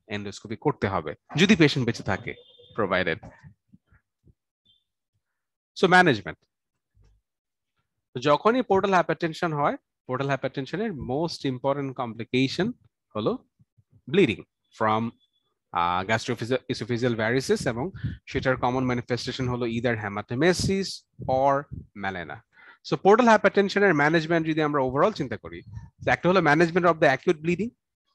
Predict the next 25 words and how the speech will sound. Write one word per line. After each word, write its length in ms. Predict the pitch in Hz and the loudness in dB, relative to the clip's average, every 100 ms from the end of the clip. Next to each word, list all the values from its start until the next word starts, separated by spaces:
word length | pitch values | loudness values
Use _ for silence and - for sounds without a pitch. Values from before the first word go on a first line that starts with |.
| _ _ 110 | _ _ -4
আর 100 | 123 | -2
হলো 160 | 190 | -2
management 440 | 139 120 139 135 147 | 0 0 0 0 -2
of 80 | - - | -4 -4
chronic 240 | 147 151 131 | -2 -2 -4
hyper-, 240 | 113 - - | -8 -8 -10
আহ, 280 | 104 98 | -8 -8
portal 240 | - 123 113 | -4 -4 -4
hypertension। 540 | 101 - 90 - - - - - - - | -8 -10 -16 -18 -20 -20 -20 -20 0 4
So, 60 | |
এখানে 240 | 175 226 254 | 8 8 8
প্রথমে 440 | 180 165 196 339 - _ _ _ | 6 4 2 0 -2 _ _ _
একটু 320 | 196 - 247 | -4 -2 2
অগোছালো 500 | 208 165 170 180 156 | 4 4 2 2 2
ডেভিডসনটা 460 | 196 117 - 107 101 | 0 -4 -6 -8 -6
এই, 140 | 104 110 | -6 -6
এই 80 | 107 | -6
জায়গাটাতে। 460 | 98 95 - 208 - _ - - - | -4 -6 -2 -4 -4 _ -14 -4 2
প্রথমে 380 | 170 196 233 - _ _ _ _ - | 6 6 4 2 _ _ _ _ -2
অ্যাকিউট 340 | 160 - 208 | 0 0 -4
ব্লিডিং 300 | 147 156 160 | 0 2 4
এর 60 | 151 | 2
কথা 180 | 131 135 | 2 0
একটু 160 | 127 110 | -2 -6
বলছে। 380 | 98 98 208 | -8 -6 -6